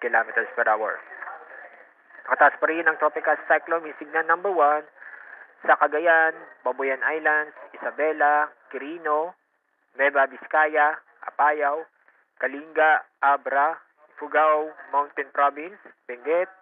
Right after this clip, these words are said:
Ilocos Norte, Ilocos Sur, La Union, Pangasinan, Zambales,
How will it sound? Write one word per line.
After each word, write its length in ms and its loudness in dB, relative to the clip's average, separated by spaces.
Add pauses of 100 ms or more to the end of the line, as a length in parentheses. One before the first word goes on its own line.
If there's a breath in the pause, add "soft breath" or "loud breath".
(200)
Ilocos 400 -10
Norte, 480 0 (160)
Ilocos 320 -12
Sur, 320 -4 (560 loud breath)
La 80 2
Union, 480 0 (400)
Pangasinan, 640 0 (800)
Zambales, 560 4